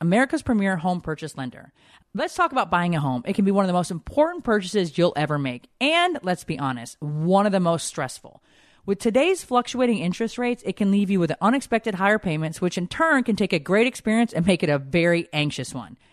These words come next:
That's why Quicken Loans created their exclusive power buying process. Here's how it works. They check your income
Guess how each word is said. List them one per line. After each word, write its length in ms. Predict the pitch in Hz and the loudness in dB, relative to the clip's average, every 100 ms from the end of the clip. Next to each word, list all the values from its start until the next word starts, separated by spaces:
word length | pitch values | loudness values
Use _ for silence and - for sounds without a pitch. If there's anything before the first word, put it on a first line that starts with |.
| _ | _
That's 340 | - 160 330 - | -4 2 2 2
why 240 | 294 269 | 0 2
Quicken 400 | 247 - 311 311 | 2 0 0 2
Loans 240 | 240 220 208 | 2 2 0
created 280 | - 180 | -2 -2
their 120 | 165 165 | 0 -2
exclusive 720 | - - 262 277 302 240 - | -4 -6 -2 -2 -2 -10 -4
power 220 | 196 190 | 2 2
buying 300 | 170 156 156 | 2 0 -2
process. 560 | - 123 - - - _ _ _ _ | -4 -6 -6 -16 -20 _ _ _ _
Here's 400 | - 269 269 - | -4 0 0 0
how 180 | 196 185 | 2 2
it 80 | |
works. 380 | 156 131 - - _ _ _ _ | 0 -10 -14 -20 _ _ _ _
They 100 | 165 | -2
check 260 | 160 170 151 | 0 0 0
your 80 | 147 | -2
income 440 | 170 226 294 359 | 0 0 2 -2